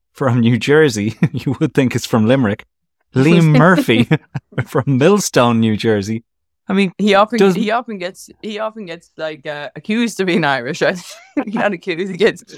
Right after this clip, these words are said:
Speaker 2: noted as being Irish. And, um,
Speaker 1: Does Marcus
Speaker 2: yeah.
Speaker 1: dole out these scholarships based on how Irish the names are? <laughs> Is that it?
Speaker 2: There must be, there must be something in that, I think, yeah. And, and they weren't the only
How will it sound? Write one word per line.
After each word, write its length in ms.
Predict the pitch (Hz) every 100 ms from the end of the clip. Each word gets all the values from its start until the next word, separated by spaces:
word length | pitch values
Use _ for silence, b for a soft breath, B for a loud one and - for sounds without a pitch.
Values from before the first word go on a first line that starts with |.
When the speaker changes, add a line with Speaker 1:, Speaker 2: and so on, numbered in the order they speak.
| -
Speaker 2:
noted 520 | 175 196 220 214 165
as 140 | 170
being 240 | 139 170 156
Irish. 460 | 135 135 147 - _ _ _ -
And, 260 | 156 160
um, 460 | 156 151 143 147 151 _ _ _ -
Speaker 1:
Does 180 | 143
Marcus 340 | 160 190 196 190
Speaker 2:
yeah. 60 |
Speaker 1:
dole 240 | 170 160 156
out 160 | 151
these 180 | 151 135
scholarships 640 | - 131 131 123 113 -
based 320 | - 113 107 117
on 80 |
how 240 | 104 110 104
Irish 460 | 104 101 101 98
the 100 | -
names 340 | 101 113 131 135
are? 240 | 110 101
<laughs> 80 | 110 160
Is 380 | 131 135 226 -
that 420 | 151 - - - 214
it? 320 | - - - _
Speaker 2:
There 100 | 160
must 300 | 165 190 185
be, 200 | 175 180
there 120 | 156
must 200 | 160 170
be 120 | 185 165
something 380 | 147 160 151
in 140 | 156 160
that, 180 | 151 147
I 80 | 139
think, 260 | 143 139
yeah. 300 | 147 151 151 -
And, 180 | 156 160
and 200 | 170 208
they 100 | 214
weren't 220 | 226 277
the 120 | 214
only 380 | 190 208 220 190